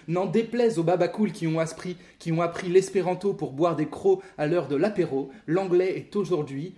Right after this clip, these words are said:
une langue universelle, en tout cas dans l'univers des anglophones. Le covid dix-neuf ou la covid dix-neuf décrit donc la maladie, comme on dit la grippe ou l'A V C. Et cet autre acronyme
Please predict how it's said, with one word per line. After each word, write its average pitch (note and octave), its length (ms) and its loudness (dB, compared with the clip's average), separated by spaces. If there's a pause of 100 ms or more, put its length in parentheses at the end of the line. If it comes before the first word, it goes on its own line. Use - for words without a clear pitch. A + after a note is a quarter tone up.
une D#3+ 180 0
langue D#3+ 320 -2
universelle, F3 760 -4 (340)
en F3+ 80 -4
tout E3 160 -10
cas C#3 420 -8
dans F3+ 200 -2
l'univers D#3 500 -2 (200)
des D#3 200 0
anglophones. C#3 560 -4 (260)
Le F3 320 2
covid D3+ 340 -4
dix-neuf C3+ 680 -8
ou C3+ 80 -10 (320)
la D3+ 440 -2 (140)
covid C#3+ 240 -4
dix-neuf C#3+ 580 -8
décrit D#3+ 340 -8
donc F#3 260 -6
la C3 100 -6
maladie, D#3 560 -4 (420)
comme D#3+ 220 -2
on D#3+ 40 0
dit G3+ 300 -6 (260)
la D#3+ 280 0
grippe D3 400 -8 (220)
ou F3+ 240 -4
l'A G3+ 240 2
V A3 180 0
C. C#3+ 340 -6 (920)
Et G3+ 420 2
cet - 320 -6
autre D4 240 -4
acronyme D3+ 540 -4